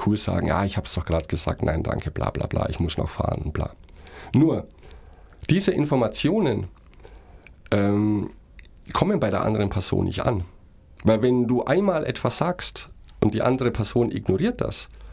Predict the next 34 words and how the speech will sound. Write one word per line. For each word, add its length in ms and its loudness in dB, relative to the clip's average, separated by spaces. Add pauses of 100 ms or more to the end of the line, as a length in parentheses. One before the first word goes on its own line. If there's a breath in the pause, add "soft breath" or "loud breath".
(600 soft breath)
dann 160 4
geht's 200 2
vielleicht 360 0
einmal 400 2
mit 160 0
einer 200 0
Argumentation. 840 -2
Aber 200 2
beim 180 0
dritten 280 0
Mal 240 2
nervt's 380 -2
dich 180 -4
auch, 260 0
wenn 420 0
die 140 2
andere 220 2
Person 400 0
keine 300 0
Ruhe 180 -2
gibt. 260 -6
Und 140 4
vor 220 -2
allem, 340 2 (760 loud breath)
nimm 200 4
dieses 320 -2
Mutter-Tochter-Beispiel. 2000 0 (100)
Da 100 4
geht 240 -2
das 140 0
ja 100 2
über 200 0
Jahrzehnte. 640 -2 (1000 loud breath)
Ähm, 500 2